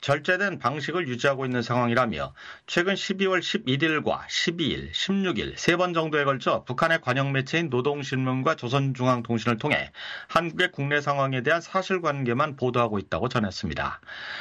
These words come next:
실제로 북한의 물리적 도발은 잠잠한 양상입니다. 북한은 지난달 오일 단거리 탄도미사일 발사 이후 탄도미사일 도발을 중단했고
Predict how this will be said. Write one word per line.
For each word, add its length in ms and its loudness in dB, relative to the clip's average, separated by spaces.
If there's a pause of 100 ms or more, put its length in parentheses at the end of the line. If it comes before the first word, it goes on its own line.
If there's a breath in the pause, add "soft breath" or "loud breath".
(140 loud breath)
실제로 360 2
북한의 380 0
물리적 400 0
도발은 360 2
잠잠한 580 0
양상입니다. 680 -2 (580 loud breath)
북한은 320 2
지난달 460 2
오일 340 -4 (100)
단거리 440 0
탄도미사일 640 0
발사 320 2
이후 340 -2
탄도미사일 720 2
도발을 380 2
중단했고 680 -2